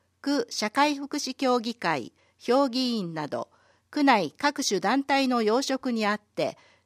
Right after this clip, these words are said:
地域社会の発展と住民福祉の増進に尽力し、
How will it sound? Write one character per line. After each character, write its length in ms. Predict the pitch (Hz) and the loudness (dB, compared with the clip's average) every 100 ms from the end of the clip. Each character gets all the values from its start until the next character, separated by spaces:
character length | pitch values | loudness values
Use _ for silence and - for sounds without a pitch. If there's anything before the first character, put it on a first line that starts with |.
| - | -8
地 200 | 269 294 | -2 0
域 140 | 294 | 0
社 180 | - 294 | -2 0
会 220 | 262 220 | 0 0
の 120 | 180 | -2
発 220 | 160 165 _ | -6 -6 _
展 260 | - 220 | -4 -4
と 360 | 202 185 175 - _ _ | -2 0 0 -2 _ _
住 260 | - 220 302 | -6 0 2
民 240 | 294 294 | 4 2
福 220 | 285 277 269 | 0 -4 -4
祉 160 | - | -2
の 140 | 180 156 | -4 -2
増 240 | 170 220 | 0 0
進 320 | - 233 226 | 0 -4 -4
に 180 | 214 196 | -4 -4
尽 240 | 208 254 | -2 -2
力 220 | 202 196 151 | -2 -6 -6
し、 300 | - 135 | -6 -6